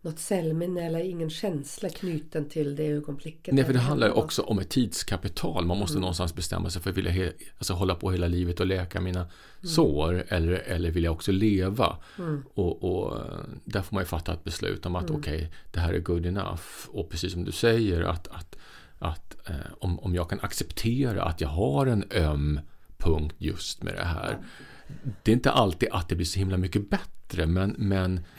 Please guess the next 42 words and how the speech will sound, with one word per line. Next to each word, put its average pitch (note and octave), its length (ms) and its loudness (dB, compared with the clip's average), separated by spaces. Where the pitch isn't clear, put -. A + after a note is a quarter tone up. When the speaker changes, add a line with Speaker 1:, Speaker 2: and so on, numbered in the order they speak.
Speaker 1:
Jag, A2+ 200 2
Speaker 2:
men G#3+ 80 0
Speaker 1:
jag A#3+ 160 4
tror B3 180 6
läkningen F#3 540 0
sker, D#3+ 340 -2
om D#3 200 -4
jag E3 100 -2
avbryter F3 480 -4
dig, D#3+ 140 -4
John. - 160 -6
Jag B3+ 120 2
är C4+ 60 4
Speaker 2:
Mm. G3 120 0
Speaker 1:
helt G#3+ 220 2
övertygad D3+ 480 -6
om, E3+ 320 -4
i F3 100 -4
längden E3 480 -2
sker F#3 380 -2
läkningen D#3 600 -4
när D#3 220 -4
vi D#3 120 -8
ser, - 720 -2
det D3+ 80 -8
här G3+ 260 -6
är G#3 80 -2
vår C#3+ 300 -4
öm C3+ 380 -6
punkt. A3 400 -4
När C#3+ 200 -4
vi D#3 100 -4
går D#3 220 -2
in D#3 260 -2
i D#3+ 80 -4
den F#3+ 380 0
på - 140 -10
grund F#3+ 360 -4
av D3 180 -4
omständigheterna C#3+ 1000 -4
i D3+ 40 -8
livet, D3+ 360 -6